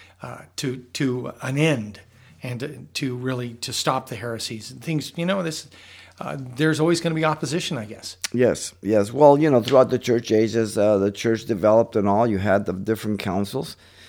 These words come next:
Speaker 2: to establish the, um, um, the, the, the doctrine of, uh, Nicaea with the Trinity, with
Speaker 1: Right.
Speaker 2: the deity of Jesus Christ. A-, and they formulated that so that people would be clear on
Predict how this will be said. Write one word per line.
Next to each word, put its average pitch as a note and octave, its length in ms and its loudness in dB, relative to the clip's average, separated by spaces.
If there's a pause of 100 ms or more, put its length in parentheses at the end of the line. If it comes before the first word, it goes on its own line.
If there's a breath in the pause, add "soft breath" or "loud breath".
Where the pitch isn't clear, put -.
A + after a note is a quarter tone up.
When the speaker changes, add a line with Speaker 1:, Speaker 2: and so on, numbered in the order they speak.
(180 loud breath)
Speaker 2:
to A2 120 -2
establish G2+ 580 2
the, G2+ 280 0
um, F#2 260 -2 (420 soft breath)
um, D2 600 -4 (120)
the, G2 160 -2
the, F2 180 -6
the - 320 -6
doctrine G#2 460 0
of, F#2 240 -4
uh, D2 240 -6
Nicaea F#2 600 -4
with G#2+ 160 -2
the E2+ 80 -6
Trinity, A#2+ 580 -2
with F#2+ 180 -2
Speaker 1:
Right. A2 160 -8 (280 loud breath)
Speaker 2:
the G2+ 120 -4
deity A2+ 460 0
of G#2 100 -2
Jesus G#2 420 -8
Christ. A2 560 2 (480 loud breath)
A-, - 200 -2
and A#2+ 140 2
they A#2+ 100 4
formulated B2+ 1300 2
that G2 560 0 (600)
so B2+ 260 2
that A#2+ 260 0
people C#3 360 -4
would A#2 260 0
be B2 140 -4
clear B2+ 600 0 (440 soft breath)
on A2 480 0